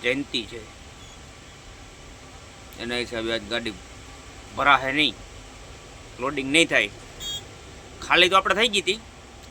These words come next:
લોડિંગ નહીં થાય અહીંથી. લોડિંગ હવે કાલે જ થાશે. એટલે વેરાવળના રોડ કાંઠે જ આવી રીતના ગાડીઓ બે ઊભી રાખી,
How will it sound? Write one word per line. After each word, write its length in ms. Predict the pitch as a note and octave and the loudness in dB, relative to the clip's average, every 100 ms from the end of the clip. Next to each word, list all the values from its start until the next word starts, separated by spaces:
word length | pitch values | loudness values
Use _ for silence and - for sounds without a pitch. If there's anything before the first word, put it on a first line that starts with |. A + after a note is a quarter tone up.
| A2 | -4
લોડિંગ 300 | B2+ F#3 F3+ | 0 6 6
નહીં 180 | C#3+ C3 | 6 0
થાય 140 | G#2 G2 | -2 -4
અહીંથી. 240 | F#2+ G2+ - - - - - - - | -6 -12 -18 -20 -20 -20 -20 -20 -16
લોડિંગ 320 | A2 D#3 F3 D#3+ | -6 0 2 2
હવે 160 | D#3+ | 2
કાલે 240 | D3+ E3 D3 | 4 4 4
જ 60 | - | 0
થાશે. 240 | C3 A2+ F#2 - - - - - - - - - - | -2 -2 -6 -12 -20 -20 -20 -18 -18 -18 -16 -16 -14
એટલે 200 | A2+ A2+ | -8 -2
વેરાવળના 500 | C#3 E3 D#3 D3 C#3 | 2 4 4 2 0
રોડ 120 | D3+ D3 | 0 2
કાંઠે 280 | D3 D3+ C#3+ | 0 2 2
જ 40 | |
આવી 180 | C#3+ C#3 | 2 2
રીતના 240 | A#2 A#2+ | -6 -2
ગાડીઓ 240 | C#3 C3+ C3+ | -2 -2 -4
બે 160 | C#3+ C3+ | -4 -4
ઊભી 260 | B2 C#3 | -4 -4
રાખી, 300 | C#3+ D3+ D3 | -4 -4 -6